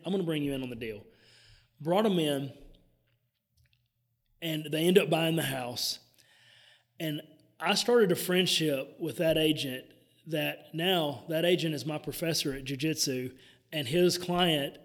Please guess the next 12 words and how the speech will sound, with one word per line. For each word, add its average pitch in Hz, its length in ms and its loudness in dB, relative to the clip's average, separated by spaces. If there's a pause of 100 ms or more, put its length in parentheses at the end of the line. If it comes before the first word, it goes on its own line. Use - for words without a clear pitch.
(100)
is 143 200 -4
my 143 120 -4
sensei 139 540 0
at 127 80 -8
jiu-jitsu 131 680 -6
and 135 160 -8
runs, 147 340 -4
uh, 143 320 -8
the 147 140 -6
karate 135 320 -8
school 120 260 -6
here. 117 300 -10